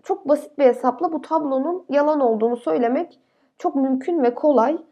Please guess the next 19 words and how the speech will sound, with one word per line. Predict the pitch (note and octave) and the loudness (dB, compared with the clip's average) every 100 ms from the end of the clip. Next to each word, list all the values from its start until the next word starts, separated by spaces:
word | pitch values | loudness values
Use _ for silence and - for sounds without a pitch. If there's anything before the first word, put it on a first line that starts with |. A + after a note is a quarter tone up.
| _ _ | _ _
Yüz | C4 F#4 F4+ | 0 2 4
milyarlık | C#4+ A#3+ A#3+ A3+ A3+ | 0 4 2 2 0
paketin, | - D#4 C4 B3+ G3+ - _ | -4 0 0 0 -6 -6 _
e, | G3+ G3 G3 - | -4 -2 -2 0
önceki | A3 A3 A#3 | 0 0 2
hafta | C#4+ A#3 G3+ | 0 2 -2
açıklanan | G3+ - - G3 G3 | -4 -8 -6 -4 -2
ekonomik | G3+ A3 A3 G#3+ | -4 -4 -4 -4
istikrar | - - - A3+ A3 | -8 -20 -2 -2 0
paketi | F#3+ F#3+ F#3+ | -6 -8 -4
altında | F#3+ F#3+ F#3+ F#3+ | -4 -4 -6 -4
açıklanan | F3+ - - G3 G3 | -4 -8 -6 -4 -2
yüz | B3+ C#4+ | -2 0
milyarlık | C4 A3 G#3+ G#3 A3 | 0 0 0 -2 -4
paketin | D#4 D4+ D4 - D#4+ - _ _ _ | -8 -4 -4 -4 -8 -10 _ _ _
sadece | - F4+ F#4 D4 | 2 4 4 2
yüzde | C4+ B3 D4+ | 0 0 -2
ikisi | C#4 - C#4+ | -4 -6 0
değil, | C4 A3 D#3 | 2 2 -2